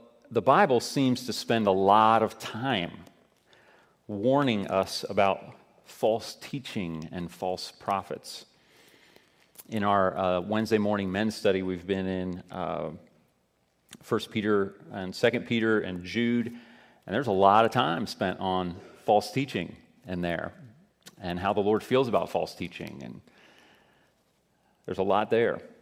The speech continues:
Paul in his letters warns against it. Jesus in Matthew seven says, "Beware of false prophets who come to you in sheep's clothing, but inwardly are ravenous wolves.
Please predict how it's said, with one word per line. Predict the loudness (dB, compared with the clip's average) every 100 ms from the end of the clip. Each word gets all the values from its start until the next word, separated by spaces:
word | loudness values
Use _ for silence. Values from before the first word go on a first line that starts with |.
| _ _ -20 -2
Paul | 6 6
in | 6
his | 2 4
letters | 6 6 4
warns | 2 0 0
against | -2 -4 -6 -8
it. | -10 -10 -20 _ _ _ _
Jesus | -6 -2 0 0 0
in | 2
Matthew | 2 2 -2
seven | 0 4 4 2 0
says, | 0 0
"Beware | -4 0 4 6 6
of | 4
false | 2 2 2
prophets | 0 0 0 -8 -8
who |
come | -6 -2 0
to | 0
you | -2
in | -2
sheep's | -2 -4 -6 -6
clothing, | 4 4 4 0 -2
but | -2 -2 -2
inwardly | -2 0 0 0
are | 0 0
ravenous | 2 2 2 -4 -4
wolves. | 0 0 0 -8 -16